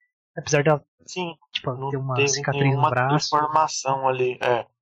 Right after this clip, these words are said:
Speaker 1: Então ela resistiu bem ali, mas não teve nada de demais, assim. Só ficou meio,
Speaker 2: É,
Speaker 1: meio
Speaker 2: resistiu bem é uma palavra muito forte também, né?
Speaker 1: É. É, ela dá a entender que ela arrancou alguma coisa do braço ali, que,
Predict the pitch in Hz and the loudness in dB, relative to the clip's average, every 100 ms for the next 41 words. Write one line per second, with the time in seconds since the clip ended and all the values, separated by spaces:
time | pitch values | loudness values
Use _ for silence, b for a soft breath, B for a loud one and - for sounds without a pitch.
0 | _ _ _ 156 170 185 214 226 196 208 | _ _ _ -6 -4 -2 -4 -2 -2 0
1 | 202 - 196 196 202 185 196 202 196 202 | -2 -2 0 0 2 0 -2 -4 -4 -6
2 | - 214 202 185 185 190 185 196 185 175 | -6 -8 -4 0 0 0 -4 -6 -4 -2
3 | 147 131 _ _ _ _ _ - 135 143 | -4 -6 _ _ _ _ _ -16 -8 -4
4 | 131 139 151 143 127 - 143 - b b | 0 2 4 2 -2 -6 -6 -8 b b
5 | b b b b - 147 - 156 165 170 | b b b b -18 -16 -8 -4 -2 0
6 | 160 175 156 - - - 165 - 165 185 | 0 -2 -4 -4 -4 -2 -4 0 2 6
7 | 208 - 208 196 196 185 - - 135 120 | 4 4 4 6 4 2 -4 0 2 2
8 | 120 - 107 101 110 139 - _ - - | -2 -6 -8 -8 -6 -6 -8 _ -20 -20
9 | - - _ _ _ - - 185 185 214 | -20 -20 _ _ _ -20 -6 -2 2 2
10 | 170 170 160 185 185 156 - 165 170 165 | 4 6 6 4 4 2 2 2 2 2
11 | 160 151 165 160 151 147 120 113 135 151 | 0 2 0 2 0 0 -4 -2 0 0
12 | - 120 135 - - | -4 -12 -20 -18 -18